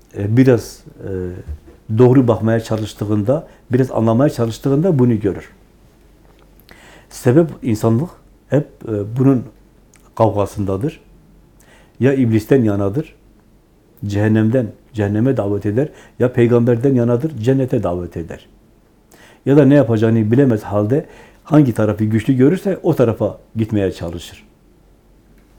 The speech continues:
Allah bunlara münafık diyor yalnız, müzebzebin. Kendini akıllı zannediyor, Allah'ın vahyini kabul etmiyor, peygamberini kabul edemiyor. "Ben kendi işime bakarım." diyor.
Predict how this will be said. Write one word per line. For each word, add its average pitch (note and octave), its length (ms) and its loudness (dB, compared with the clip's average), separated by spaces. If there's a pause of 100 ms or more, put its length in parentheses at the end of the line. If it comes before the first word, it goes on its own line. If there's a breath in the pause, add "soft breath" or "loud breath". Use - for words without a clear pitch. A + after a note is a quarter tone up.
(320)
Allah A#2 280 0
bunlara C3 200 2
münafık A2 420 -2
diyor E2+ 180 -6
yalnız, A2 280 -4 (240 soft breath)
müzebzebin. G#2+ 680 0 (1900 soft breath)
Kendini C3 300 4
akıllı C3+ 380 4
zannediyor, G#2+ 580 0 (760)
Allah'ın A2+ 520 2
vahyini A2 340 0
kabul A2 340 0
etmiyor, F#2 380 -6 (280)
peygamberini A2+ 600 0
kabul A2+ 340 -2
edemiyor. G#2+ 480 0 (1700 soft breath)
"Ben C3 160 2
kendi C3 200 0
işime D3 360 2
bakarım." G2 460 -2
diyor. B2 220 -4